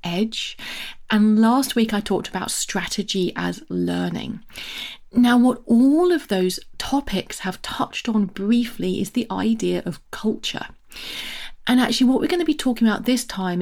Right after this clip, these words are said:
is that strategy and culture need to be thought about simultaneously together. Because if you're not careful and you're entirely focused on strategy,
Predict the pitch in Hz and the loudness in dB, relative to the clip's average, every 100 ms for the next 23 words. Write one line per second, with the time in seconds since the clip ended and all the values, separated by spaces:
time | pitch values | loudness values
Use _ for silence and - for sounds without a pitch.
0 | - 208 208 - 220 - - - - - | 0 0 0 0 0 0 -8 -16 -10 -8
1 | - 247 240 285 294 294 - 247 226 - | -2 -2 0 -2 0 0 2 0 0 -4
2 | 190 - - 185 180 190 214 247 - - | -4 -4 -4 0 2 4 4 4 -2 -4
3 | 269 254 - 220 185 - 196 180 180 - | -2 -2 -2 -2 -2 -4 -6 -4 -4 -6
4 | - _ - - 220 196 190 - 180 175 | -18 _ -10 0 2 2 0 -2 -2 -2
5 | 175 - - - - _ - - 175 175 | -4 -8 -10 -12 -18 _ -10 -6 -6 -6
6 | - 220 - - - - - - - 208 | -8 -12 -12 -16 -16 -18 -18 -18 -2 2
7 | 214 208 233 247 - - - 285 311 - | 4 6 6 6 2 -2 -2 -2 -2 -2
8 | 180 180 185 185 185 - 175 - - 240 | -2 0 0 -2 -4 -4 -6 -4 0 4
9 | 233 220 220 208 196 180 190 185 - - | 4 4 0 -2 -4 -6 -4 -4 -6 -10
10 | - 269 - - 220 220 175 - 311 | -8 -8 -8 -8 -6 -4 -2 0 -2